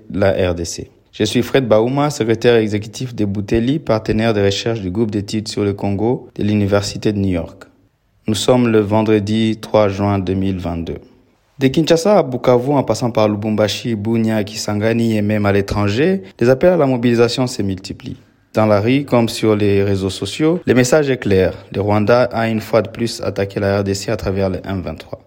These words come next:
Deux militaires rwandais ont même été arrêtés en R D C. Sur le terrain, les récents combats entre le M vingt-trois et le far D C soutenus par la monusco ont accentué la crise humanitaire avec septante mille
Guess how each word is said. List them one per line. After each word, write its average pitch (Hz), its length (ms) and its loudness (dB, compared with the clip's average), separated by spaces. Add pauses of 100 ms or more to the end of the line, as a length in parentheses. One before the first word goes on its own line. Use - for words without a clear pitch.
(260)
Deux 135 100 4
militaires 131 480 4
rwandais 113 560 4
ont 117 60 -4
même 120 180 2
été 107 240 0
arrêtés 101 300 0
en 101 120 -2
R 92 160 -2
D 82 140 -6
C. - 300 -12 (260)
Sur - 200 -4
le 95 40 -4
terrain, 127 380 4 (380)
les 113 100 6
récents 143 300 4
combats 131 580 2 (260)
entre 123 220 0
le 117 60 4
M 123 180 4
vingt-trois 117 360 2
et 110 40 2
le 110 60 2
far 117 240 0
D 104 100 -2
C 113 160 -2
soutenus 107 400 -6
par 107 140 2
la 101 80 0
monusco 101 420 -4
ont 143 280 0
accentué 131 460 -2
la 127 80 2
crise 120 240 -6
humanitaire 110 460 -2
avec 110 280 0
septante 127 520 -4
mille 127 360 -2